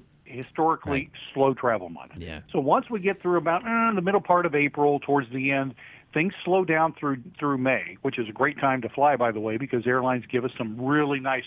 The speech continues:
Speaker 1: discounts. Once you hit Labor Day through, or Memorial Day through Labor Day, that's when things are packed. That's when everything, hotels, airlines, car rentals, are through the roof. May and September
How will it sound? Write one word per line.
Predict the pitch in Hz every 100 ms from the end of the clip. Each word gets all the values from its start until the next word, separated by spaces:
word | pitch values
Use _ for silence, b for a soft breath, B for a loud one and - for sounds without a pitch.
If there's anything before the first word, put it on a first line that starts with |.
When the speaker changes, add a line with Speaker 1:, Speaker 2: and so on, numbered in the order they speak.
| 120
Speaker 1:
discounts. | 151 160 131 98 - B B B B 117
Once | 117 165 214
you | 208
hit | 202 175
Labor | 185 185 180
Day | 185 190 180 _ -
through, | 156 170 170 160
or | 139 131
Memorial | 123 139 170 180
Day | 151 156
through | 143 143
Labor | 127 156 147
Day, | 113 90 - b b _ -
that's | 147 151
when | 160 143
things | 151 135
are | 131
packed. | - 156 156 -
That's | 131 -
when | 131 131
everything, | 160 165 151 127 107 92
hotels, | - 180 - 107 95 - -
airlines, | 165 147 110 95 -
car | 185 202
rentals, | 147 117 92 - b b -
are | 127
through | 117 - 160 156
the | 127
roof. | 120 165 107 B B B -
May | 139
and | 233 254
September | 220 170 196 208